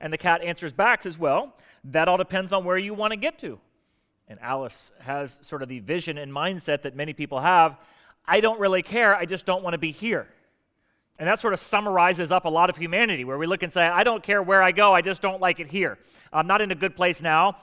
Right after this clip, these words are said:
I wasn't following any sense of leadership to get to such, said place, and, but I find myself in a place I don't wanna be, and so what I'm gonna do is use the same strategy I used that got me to this place that I don't wanna be, and hopefully it'll get me somewhere better." And so she just says, "I really don't care where I go."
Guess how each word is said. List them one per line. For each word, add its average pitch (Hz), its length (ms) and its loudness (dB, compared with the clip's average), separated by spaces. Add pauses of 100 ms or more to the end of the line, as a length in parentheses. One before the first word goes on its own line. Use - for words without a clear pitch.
(180)
I 160 220 4
wasn't 185 360 0
following 185 400 2
any 185 140 -6
sense 165 240 -6
of 139 100 -4
leadership 185 460 -4
to 156 80 -10
get 202 220 -2
to 175 100 -4
such, 170 240 -4
said 156 260 -6
place, 156 380 0 (360)
and, 156 80 -12
but 175 120 2
I 170 40 2
find 240 220 2
myself 208 320 2
in 180 80 -4
a - 20 -6
place 196 240 -2
I 180 80 2
don't 185 200 2
wanna 165 160 -2
be, 202 300 0
and 170 100 -8
so 190 120 -6
what 214 160 2
I'm 247 80 4
gonna 208 140 -2
do 208 140 4
is 185 100 0
use 196 120 -4
the 190 100 -6
same 247 240 -2
strategy 220 440 0
I 185 40 4
used 196 320 -4
that 147 80 -6
got 190 180 -2
me 190 80 -8
to 170 80 -8
this 285 180 2
place 190 260 0
that 165 100 0
I - 20 0
don't 175 180 -2
wanna 165 160 -4
be, 170 300 -2 (220)
and 165 80 -8
hopefully 247 280 4
it'll 190 80 0
get 202 100 0
me 185 80 -6
somewhere 170 380 -2
better." 170 360 2 (320)
And 151 100 -14
so 180 140 -4
she 190 160 -8
just 180 100 -4
says, 190 260 -2
"I 202 180 6
really 185 280 0
don't 170 220 -2
care 170 340 0 (160)
where 160 320 2
I 156 140 0
go." 160 380 0